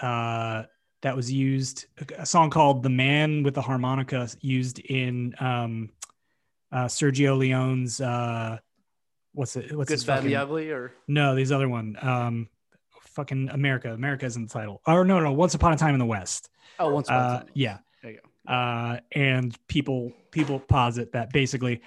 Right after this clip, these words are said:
Speaker 1: there's a lot of, like, Western undertones between Tony and, and Ralph's tumultuous relationship. I mean,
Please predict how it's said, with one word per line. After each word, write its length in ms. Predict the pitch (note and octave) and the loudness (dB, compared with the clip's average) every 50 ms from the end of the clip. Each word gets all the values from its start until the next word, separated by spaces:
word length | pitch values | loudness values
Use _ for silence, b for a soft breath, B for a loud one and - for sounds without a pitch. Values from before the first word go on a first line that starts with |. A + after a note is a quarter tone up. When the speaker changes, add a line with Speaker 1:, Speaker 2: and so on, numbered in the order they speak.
| B B _ | B B _
Speaker 1:
there's 180 | F#3 G#3+ A#3 G3+ | 4 4 6 6
a 40 | G3+ | 4
lot 240 | D#3+ C#3+ C3+ C#3+ D#3 | 4 6 6 6 6
of, 120 | D3+ C#3 | 4 4
like, 200 | C3+ B2+ A#2+ - | 4 2 0 -2
Western 580 | - A#2 B2 C3 B2 - - D#3 C#3 C#3 C#3 C#3 | -2 -2 -2 -2 -2 -2 0 0 2 2 0 0
undertones 680 | C3+ C3 B2+ C3 C3+ C3+ - C#3 C3+ C#3 C#3 C#3+ C3+ - | -2 -2 -2 0 0 0 2 2 2 2 2 0 -2 -2
between 380 | C#3 B2+ - C#3 B2+ B2 A#2+ | -6 -4 -2 -2 -2 -2 -2
Tony 400 | A#2 - C3+ B2+ B2+ B2+ B2+ B2+ | -2 -2 -2 -2 0 0 0 -2
and, 220 | B2 A#2+ A#2 A#2 - | -2 -2 -4 -4 -4
and 180 | - C3+ B2+ A#2+ | -4 -4 -4 -2
Ralph's 420 | B2 A#2+ B2 B2 B2 - - - - | -2 -4 -4 -4 -6 -6 -8 -8 -8
tumultuous 680 | - - C3 B2 - - - C3+ B2 A#2 - - - | -6 -6 -6 -6 -6 -6 -6 -4 -4 -4 -6 -6 -6
relationship. 640 | B2+ A#2+ A#2+ B2 A#2+ B2+ B2+ A2+ C3 C3 C3 C3 C#3 | -4 -2 -2 -2 -2 -4 -4 -2 -2 -2 -2 -2 -4
I 100 | B2 B2+ | -6 -6
mean, 280 | B2 B2+ A#2 A#2 A#2+ | -6 -6 -6 -6 -8